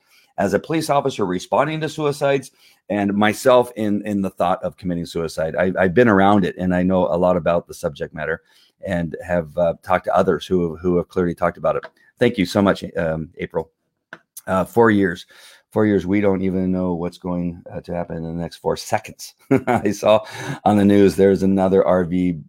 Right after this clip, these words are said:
uh, being investigated now in Cincinnati. Oh, we had the R V over in, uh, Nashville, Tennessee. Uh, Margaret says, uh, "It, uh, it hits a lot closer to home than you know." Oh, wow. I'm, I'm sorry to hear that, uh, Margaret.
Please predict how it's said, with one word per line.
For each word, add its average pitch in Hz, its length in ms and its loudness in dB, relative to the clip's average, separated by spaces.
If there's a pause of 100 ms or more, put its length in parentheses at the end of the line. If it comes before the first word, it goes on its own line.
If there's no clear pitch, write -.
(160)
uh, 87 200 -4
being 87 240 -4
investigated 85 720 -4
now 85 200 -4
in 85 60 -6
Cincinnati. 85 580 -6
Oh, 80 100 -4
we 82 100 -4
had 85 120 -2
the 82 120 -4
R 80 120 -2
V 87 260 -4
over 73 280 -4
in, 80 260 -4
uh, 76 140 -4
Nashville, - 500 -8
Tennessee. 76 480 -10 (480)
Uh, 90 160 2
Margaret 90 220 6
says, 98 360 4
uh, 87 200 2 (100)
"It, 90 160 -4 (180)
uh, 90 440 4
it 90 160 0
hits 107 240 2
a 92 100 4
lot 95 220 4
closer 95 300 0
to 87 40 4
home 92 320 4
than 87 180 2
you 87 100 2
know." 80 220 -4 (1160)
Oh, 131 240 4
wow. 90 260 -6
I'm, 92 240 -2
I'm 87 160 -4
sorry 87 240 -2
to 85 60 -6
hear 92 140 2
that, 85 180 0 (100)
uh, 90 160 -6
Margaret. 85 420 -4